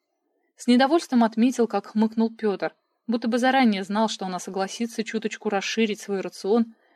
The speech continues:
ради блюда, которое он так советовал. Занозой в заднице засел вопрос. Что этот Петр вообще от нее хочет? Неужели его так зацепил их танец в том клубе, и он решил попытать счастье в том, чтобы ее склеить?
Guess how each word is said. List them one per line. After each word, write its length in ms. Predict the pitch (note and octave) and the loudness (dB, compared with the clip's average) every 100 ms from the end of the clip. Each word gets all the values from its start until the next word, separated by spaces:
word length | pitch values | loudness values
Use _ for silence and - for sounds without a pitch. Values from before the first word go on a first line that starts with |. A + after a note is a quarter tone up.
| - | 0
ради 280 | B3 A3 | 2 2
блюда, 340 | A3+ G3+ A#3+ A3 | 0 -2 -2 -2
которое 300 | F3+ F#3 F3+ | -2 -8 -6
он 100 | F3+ | -8
так 140 | F#3 | -10
советовал. 640 | - A3+ A3 A3 D#3+ D#3 - _ _ _ _ _ _ | -4 0 2 0 -4 -10 -12 _ _ _ _ _ _
Занозой 480 | - G3 G#3 G3 F#3+ | -4 0 2 0 -4
в 60 | F#3 | -4
заднице 460 | F#3+ G#3 G#3 F#3+ | 0 0 -2 -8
засел 340 | F3+ F#3 - G#3 | -8 -4 0 2
вопрос. 520 | A#3 A#3+ A#3 F3 - _ _ _ _ _ _ _ | 2 0 0 -2 -6 _ _ _ _ _ _ _
Что 280 | - - E4 | -10 0 2
этот 240 | E4 - | 2 -2
Петр 300 | - C#4+ C4+ | -6 -2 2
вообще 460 | B3+ D#4+ - - A#3 | 2 2 0 0 0
от 120 | D#3+ | 0
нее 180 | F#3 G#3 | -4 -6
хочет? 500 | - B3 - - _ _ _ | 0 0 0 -4 _ _ _
Неужели 460 | - A3 A#3+ C#4 E4 | 2 4 6 6 4
его 160 | B3 A#3 | 4 4
так 160 | A#3 | 2
зацепил 480 | G3+ A#3 A#3+ C4+ B3 | 0 -2 -2 0 2
их 120 | A3 | 2
танец 360 | - A#3+ G#3+ A3 | 2 4 4 0
в 80 | - | -2
том 160 | G#3+ | -2
клубе, 460 | G3+ A3 C#4+ A#3 F#3 _ _ | 0 -2 2 2 0 _ _
и 80 | - | -2
он 120 | C4 | 2
решил 260 | B3+ B3 C4 | 2 0 -2
попытать 400 | A#3 A#3 A#3 A3+ | -2 -2 2 2
счастье 400 | - A3+ A3 A3+ | 2 0 0 -4
в 80 | - | -4
том, 240 | - C4+ | -2 -2
чтобы 300 | B3 G#3 G#3 | -2 -2 0
ее 160 | G#3 A#3 | 0 0
склеить? 580 | A#3 B3+ B3 G3 F3 | -2 0 2 2 -2